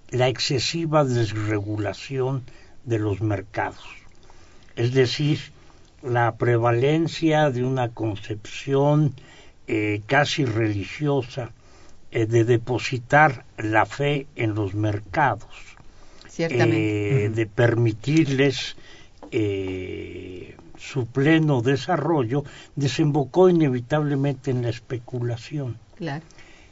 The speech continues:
Speaker 1: Eh, se ha señalado que, eh, la liberación, liberalización de todos los mecanismos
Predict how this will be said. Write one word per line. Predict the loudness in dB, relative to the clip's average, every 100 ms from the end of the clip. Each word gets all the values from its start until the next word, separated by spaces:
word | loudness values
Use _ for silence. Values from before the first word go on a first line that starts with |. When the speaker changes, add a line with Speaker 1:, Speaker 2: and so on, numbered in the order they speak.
| -12 0
Speaker 1:
Eh, | 2 4 2 2 0 0 -2 -4 -8 -12 -16 -18 -20 -16
se | -2 0
ha | 0
señalado | 0 0 2 4 4 4 0 -6 -2
que, | 2 2 0 -6 -20 -20 -20 -20 -20 -20 -20 -20 -14 -4
eh, | -4 -2 -6 -12 -16 -20 -20 -20 -20 -20 -20 -20 -20 -20 -16 -16 -4
la | 4 4
liberación, | 6 4 6 6 4 2 0 4 4 2 -2 -8 -20 -20 -20 -14
liberalización | -4 0 2 4 2 2 0 -2 -4 0 6 6 6 4
de | 2
todos | 2 4 6
los | 4
mecanismos | 2 0 0 0 2 0 0 0 0 0 -4